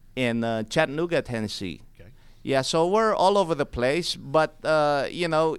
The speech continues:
Speaker 1: e-, each and every one of these restaurants, you know, we, we have our different identities, you know, and, uh, Volcano Duluth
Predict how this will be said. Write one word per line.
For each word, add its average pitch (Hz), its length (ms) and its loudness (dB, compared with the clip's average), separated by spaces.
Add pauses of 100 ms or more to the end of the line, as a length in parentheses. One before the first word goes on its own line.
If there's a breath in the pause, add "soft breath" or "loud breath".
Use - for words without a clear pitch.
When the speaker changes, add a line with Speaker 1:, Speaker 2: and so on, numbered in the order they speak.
Speaker 1:
e-, 196 280 -6
each 196 280 -4
and 160 160 0
every 170 300 2
one 156 260 0
of 139 140 -2
these 156 320 -4
restaurants, 123 680 -4
you 131 180 -6
know, 120 140 -4
we, 123 420 -8
we 131 220 -8
have 131 300 -4
our 117 200 0
different 104 500 -6
identities, 101 720 -6 (380 loud breath)
you 110 140 -8
know, 113 240 -4
and, 101 420 -8
uh, 98 400 -4 (440)
Volcano 147 540 0
Duluth 156 540 0